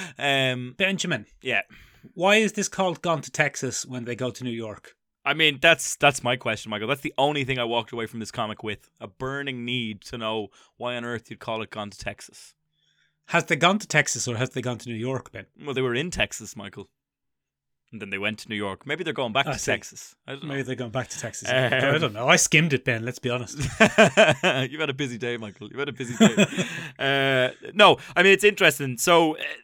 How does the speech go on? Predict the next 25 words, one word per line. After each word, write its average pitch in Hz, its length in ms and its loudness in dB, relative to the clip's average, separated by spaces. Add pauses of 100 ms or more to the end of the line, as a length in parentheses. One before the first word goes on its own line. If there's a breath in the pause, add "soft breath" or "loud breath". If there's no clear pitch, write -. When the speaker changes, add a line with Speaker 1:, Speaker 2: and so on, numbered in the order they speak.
(200)
Speaker 1:
I 160 80 6
suppose 190 400 4
you, 170 240 0
you 151 140 0
heard 175 220 4
me 143 80 -4
say 147 200 2
there 139 120 2
at 127 80 -2
the 113 80 -10
beginning 127 320 -2
of 117 60 -2
the 123 120 2
episode 127 480 -2
that 107 200 -4 (100)
it's, - 340 -12
it's 117 140 -6
Garth 131 320 0
Ennis's 117 400 -4
excuse 117 440 -8
to - 80 -8
have 127 140 -2
a 120 60 -8
little 110 260 -10
rant. 107 540 -6